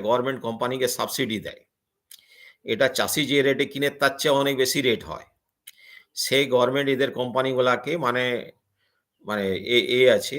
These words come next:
তো এই খাদ্যটা বিষাক্ত খাদ্য, আর এই খাদ্যটা আমরা খাচ্ছি। এছাড়া মানুষ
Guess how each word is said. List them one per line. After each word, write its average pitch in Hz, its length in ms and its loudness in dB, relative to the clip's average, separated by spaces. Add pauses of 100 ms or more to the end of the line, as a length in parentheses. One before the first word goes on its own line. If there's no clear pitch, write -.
(120)
তো - 40 -12 (180)
এই 139 60 0 (140)
খাদ্যটা 160 500 4 (120)
বিষাক্ত 151 420 -2 (140)
খাদ্য, - 260 -6 (1400)
আর 104 140 -6 (100)
এই 151 60 2 (180)
খাদ্যটা 135 460 0
আমরা 147 140 2 (120)
খাচ্ছি। - 400 -2 (760)
এছাড়া 151 400 6 (120)
মানুষ 135 200 0